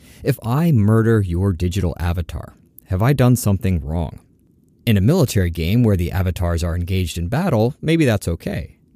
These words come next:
But imagine that we're in the metaverse at work instead. A murder there, in the corporate boardroom, seems wrong.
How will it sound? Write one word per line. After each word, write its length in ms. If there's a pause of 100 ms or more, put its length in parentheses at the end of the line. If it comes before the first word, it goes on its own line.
(520)
But 220
imagine 580
that 180
we're 320
in 180
the 80
metaverse 680
at 160
work 440
instead. 520 (960)
A 80
murder 320
there, 480 (200)
in 180
the 200
corporate 420
boardroom, 680
seems 320
wrong. 380